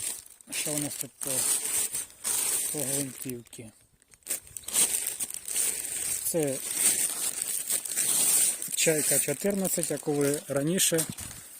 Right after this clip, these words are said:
е, могли бачити на каналі. Ось, Чайка чотирнадцять. Так. Якась тріщинка, але не пам'ятаю, вже була вона чи не була.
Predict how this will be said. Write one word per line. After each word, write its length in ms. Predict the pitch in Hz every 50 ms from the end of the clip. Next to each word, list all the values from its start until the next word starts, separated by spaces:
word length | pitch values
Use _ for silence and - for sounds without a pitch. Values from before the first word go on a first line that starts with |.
| - -
е, 260 | 151 135 135 131 135 - - - - - - - - - - - - - -
могли 400 | 151 147 151 139 127 143 151 147
бачити 500 | 135 147 170 175 - - 151 - 151 143
на 380 | 139 139 147 151 151 151 139 135
каналі. 460 | - - 147 139 127 117 117 113 110 - - - - - - - - - - - _ - - - - - - - - _ _ - - _ _ _ _ _ _
Ось, 300 | - 123 113 - - - - -
Чайка 360 | - - 151 143 135 - 135
чотирнадцять. 760 | 123 - 135 - 135 127 123 120 110 - - - - - - _ _ _ _ _ - - - - - - - _ _ _ - - - - - - - - - - _ _ _ _
Так. 420 | - - 127 113 110 - - - - - - - - - - - - - - - - - - - - _ - - - - - _ _ _ _ _ _ _ -
Якась 520 | - 143 - - 135 127 120 - - - - - - _ _ _ _ _ _ _ _ _ _ _ _ _ _ _ _ _ _ _ _ _ _ - - -
тріщинка, 680 | - 160 156 175 196 180 - - 170 165 147 - 151
але 240 | 139 143 151 160 151 151 -
не 180 | 151 139 139
пам'ятаю, 460 | 131 143 135 135 131 123 - 127 127
вже 140 | 120 113 120
була 260 | 117 120 131 147 165
вона 220 | 165 147 135 131 127
чи 160 | - - 131
не 80 | 127 123
була. 340 | 123 123 120 113 113 107